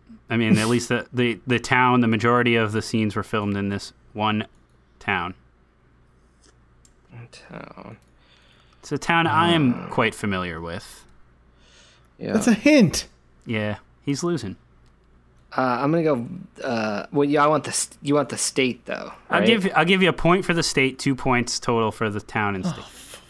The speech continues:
Speaker 1: Well, it was a
Speaker 2: Uh,
Speaker 1: two-point question.
Speaker 2: Uh, it was in Vermont.
Speaker 1: Nope. It was filmed in Keene, New Hampshire.
Speaker 2: Really?
Speaker 1: Yep. Which is where I went to college.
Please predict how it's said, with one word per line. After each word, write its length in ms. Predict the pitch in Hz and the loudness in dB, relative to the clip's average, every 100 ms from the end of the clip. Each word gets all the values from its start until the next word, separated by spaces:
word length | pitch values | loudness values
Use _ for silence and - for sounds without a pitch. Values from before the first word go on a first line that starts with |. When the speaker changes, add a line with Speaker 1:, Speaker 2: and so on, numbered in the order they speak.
| - - - - - | -18 -16 -16 -8 0
Speaker 1:
Well, 120 | 175 | 4
it 100 | 190 | 4
was 140 | 214 | 4
a 60 | 220 | 4
Speaker 2:
Uh, 40 | |
Speaker 1:
two-point 420 | 202 285 285 269 | 4 2 2 2
question. 500 | 254 285 277 - 90 - _ _ _ _ _ _ _ _ _ _ _ _ _ _ _ _ _ _ _ _ _ _ _ _ _ _ _ _ - | 2 0 0 -2 -2 -8 _ _ _ _ _ _ _ _ _ _ _ _ _ _ _ _ _ _ _ _ _ _ _ _ _ _ _ _ -12
Speaker 2:
Uh, 160 | 147 - - | -10 -10 -10
it 180 | 147 143 | -6 -4
was 220 | 143 143 | -4 -2
in 180 | 147 120 | -2 0
Vermont. 420 | 120 117 101 85 - - - - - - - | 0 2 0 -2 -8 -20 -20 -20 -20 -20 -6
Speaker 1:
Nope. 200 | 120 - _ - | -6 -6 _ -4
It 60 | 127 | -2
was 120 | 120 | 0
filmed 220 | 202 214 | 2 4
in 100 | 220 | 2
Keene, 520 | - 226 226 233 233 233 | 2 2 4 4 2 2
New 120 | 190 | 2
Hampshire. 580 | 170 170 - 120 95 - - - - - - - - - - - - - | 4 2 0 -2 -4 -8 -18 -20 -20 -20 -12 -8 -8 -10 -20 -20 -12 -2
Speaker 2:
Really? 460 | 156 330 160 104 - | 0 0 -4 -10 -8
Speaker 1:
Yep. 200 | 135 139 _ _ _ - - - - - - - - - - - | -6 -6 _ _ _ -20 -20 -20 -20 -20 -20 -20 -20 -20 -10 -2
Which 180 | 135 | 0
is 80 | 147 | 2
where 120 | 156 | 4
I 40 | 160 | 6
went 140 | 160 | 4
to 40 | 147 | 4
college. 580 | 147 127 90 87 - | 4 4 2 -4 -6